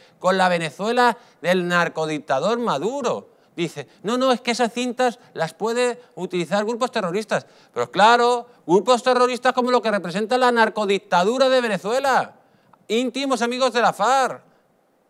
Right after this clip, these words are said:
Esa guerrilla asesina que ha destrozado, mm, Colombia durante años.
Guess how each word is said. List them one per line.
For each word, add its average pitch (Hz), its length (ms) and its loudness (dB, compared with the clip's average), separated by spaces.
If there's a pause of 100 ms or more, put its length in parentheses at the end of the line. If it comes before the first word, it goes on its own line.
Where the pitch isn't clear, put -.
(420)
Esa - 260 -2
guerrilla 233 400 0
asesina 233 560 -4
que 214 80 -2
ha 214 200 -2 (320)
destrozado, 202 920 -4
mm, 147 640 -8
Colombia 233 580 0
durante 160 440 -4
años. 208 680 -6